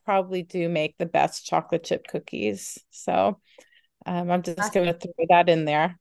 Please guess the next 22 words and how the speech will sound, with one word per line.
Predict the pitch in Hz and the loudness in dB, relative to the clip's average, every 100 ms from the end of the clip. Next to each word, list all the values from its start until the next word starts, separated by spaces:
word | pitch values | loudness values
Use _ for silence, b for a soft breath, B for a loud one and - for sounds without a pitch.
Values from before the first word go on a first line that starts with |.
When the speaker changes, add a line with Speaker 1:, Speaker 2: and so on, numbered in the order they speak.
| - | -12
Speaker 1:
<laughs> | 226 - - 480 | -12 -10 0 2
Speaker 2:
That's | 269 269 247 480 285 330 - 311 - 349 - 254 | 4 4 2 0 -6 -2 2 2 6 4 4 0
a | - - | 0 2
classic. | 262 254 254 220 | 4 4 2 -4
It's | 214 233 | -4 -4
a | |
major | 226 226 220 220 | -2 0 0 -2
favorite. | 220 214 190 190 - | 0 2 2 0 0
Um, | 196 185 | -4 -4
it's | 196 196 | -6 -10
just | - 339 | -12 -6
a | 392 392 | -6 0
fun | 233 220 | 0 0
way | 214 214 | 0 0
to | 196 185 | 2 0
just | 190 185 - - | -2 -8 -14 -2
break | 202 202 | 0 0
the | 220 - | -4 -2
ice | 190 214 - | -2 -2 -6
and | 196 185 | -10 -12
chat. | - 190 196 - | -4 0 0 -2
It | 185 | -10